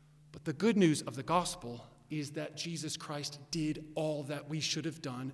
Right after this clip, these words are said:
and he did it perfectly. So you have before you, because of the gospel, two options.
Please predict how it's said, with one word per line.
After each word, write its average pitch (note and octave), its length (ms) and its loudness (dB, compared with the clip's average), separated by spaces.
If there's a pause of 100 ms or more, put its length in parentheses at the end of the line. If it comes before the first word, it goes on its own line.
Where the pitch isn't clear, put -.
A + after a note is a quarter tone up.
(100)
and D3+ 100 -4
he D3+ 60 -4
did C3+ 180 -4
it - 160 -8
perfectly. - 500 -8 (760)
So - 180 -4
you E3+ 140 0
have F#3 400 0
before D3+ 320 -2
you, C3 320 -2 (140)
because F3+ 340 6
of F3+ 80 6
the D3 60 4
gospel, C3 420 0
two D#3 240 0
options. - 560 -8